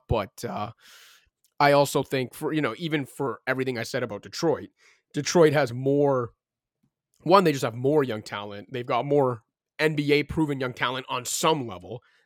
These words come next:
than Portland has, and, uh, are obviously a little further along, quote unquote, <laughs> in their rebuild. So I'd sandwich them between Tr-, Detroit and Washington.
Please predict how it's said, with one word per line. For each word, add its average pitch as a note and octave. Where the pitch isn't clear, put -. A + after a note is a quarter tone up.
than A2+
Portland F#2+
has, G2
and, A2
uh, -
are A2
obviously -
a G2
little G#2+
further C3
along, G2
quote G#2+
unquote, A2+
<laughs> -
in C#3+
their C#3+
rebuild. G#2+
So G#2
I'd D3+
sandwich F3+
them D3+
between B2
Tr-, C3+
Detroit B2
and G#2+
Washington. F#2+